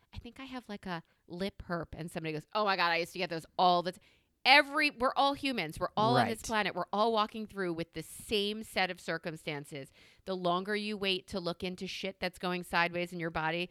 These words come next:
Speaker 1: the more of a problem it is. So look into your lip walnut. Look into your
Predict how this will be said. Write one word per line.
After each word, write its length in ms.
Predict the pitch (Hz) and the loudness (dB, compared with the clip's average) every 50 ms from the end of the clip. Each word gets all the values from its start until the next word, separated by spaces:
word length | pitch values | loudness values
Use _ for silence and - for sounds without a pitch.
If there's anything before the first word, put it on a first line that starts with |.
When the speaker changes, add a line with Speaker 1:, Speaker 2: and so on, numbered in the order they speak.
| - - _ _ _ _ | -10 -18 _ _ _ _
Speaker 1:
the 100 | 185 185 | -6 -4
more 600 | 185 175 175 170 165 165 160 160 160 156 - - _ _ _ _ _ - | -4 -2 -2 0 0 0 0 0 0 -2 -4 -6 _ _ _ _ _ -6
of 100 | 175 165 | -4 -4
a 80 | 165 156 | -4 -4
problem 460 | - - 147 135 139 143 143 143 131 | -4 -2 -2 -2 0 -2 -4 -4 -6
it 100 | 123 123 | -6 -6
is. 200 | 120 107 85 - | -6 -8 -8 -8
So 320 | - - 156 139 117 - - _ _ _ _ _ _ - | -6 -4 -2 -2 -2 -6 -10 _ _ _ _ _ _ -4
look 240 | 190 208 220 - | -2 -2 -2 0
into 280 | 240 226 226 220 - 226 | -2 -2 -2 -4 -6 -6
your 420 | 196 175 165 151 147 135 135 135 - _ | -4 -4 -4 -2 -2 -4 -4 -6 -10 _
lip 240 | - 175 165 147 - | -6 -4 -4 -4 -4
walnut. 420 | - 147 143 139 139 135 131 127 - - | -6 -4 -4 -4 -4 -6 -8 -8 -8 -6
Look 200 | 190 196 190 - | -6 -6 -4 -4
into 260 | 202 208 214 - 208 | -4 -6 -4 -6 -4
your 200 | 175 160 151 147 | -2 -2 -2 -2